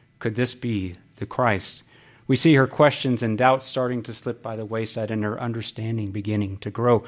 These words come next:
And again, as you read through that chapter, you understand that she began to witness and testify of this man who told her all things, who she came to know as her Savior. Again, it takes us time. It takes us,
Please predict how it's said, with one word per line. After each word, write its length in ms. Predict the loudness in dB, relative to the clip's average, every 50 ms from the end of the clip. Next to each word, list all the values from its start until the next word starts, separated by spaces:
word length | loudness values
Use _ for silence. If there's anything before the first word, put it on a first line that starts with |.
| -8 -18 -20 -20 -14 -6
And 100 | -4 -2
again, 240 | 0 2 4 4 4
as 140 | 2 2 -2
you 80 | -2 -2
read 200 | 0 -2 -2 -2
through 140 | -2 -2
that 180 | -2 -2 -2 -4
chapter, 380 | -6 -8 -8 -8 -8 -10 -10 -10
you 160 | -8 -8 -6
understand 500 | -8 -8 -10 -10 -8 -6 -4 -4 -4 -4
that 100 | -6 -6
she 200 | -8 -6 -6 -4
began 340 | -4 -4 -2 -2 -2 -2 -2
to 80 | -2
witness 400 | -2 -2 -4 -4 -4 -6 -6 -4
and 140 | -6 -6 -2
testify 560 | 0 0 0 -2 -4 -6 -4 -2 -2 -2 -2 -6 -8 -18 -20 -20 -20 -20 _ -4
of 140 | -2 -2 0
this 220 | 0 0 0 0
man 320 | 0 2 2 2 2 0 -2
who 100 | -4 -4
told 300 | -6 -4 -4 -4 -4 -4
her 120 | -4 -4
all 160 | -4 -4 -6
things, 400 | -6 -8 -10 -10 -10 -10 -12 -14 -20 -20 -20 -20 -20 _ _
who 100 | -4 -2
she 220 | 0 0 0 -2 -2
came 420 | -4 -6 -6 -4 -4 -4 -4 -4
to 100 | -6 -6
know 440 | -6 -4 -2 -2 -2 -2 -4 -6 -8 -10
as 200 | -10 -10 -10 -10
her 120 | -12 -12
Savior. 600 | -10 -8 -6 -6 -6 -6 -6 -8 -10 -12 -14 -16 _ _ _ _ _ _ _ -8
Again, 480 | -6 0 2 4 6 6 6 4 0 -2 -8 _ _ _ _ _ _ _ -6
it 140 | -6 -4 0
takes 280 | 2 2 2 2 2
us 140 | 0 0 0
time. 580 | -2 -2 0 2 4 4 4 4 2 0 -4 -8 -14 _ _ _ _ -14
It 80 | -6 0
takes 260 | 2 2 2 2 0
us, 240 | -2 -2 -4 -8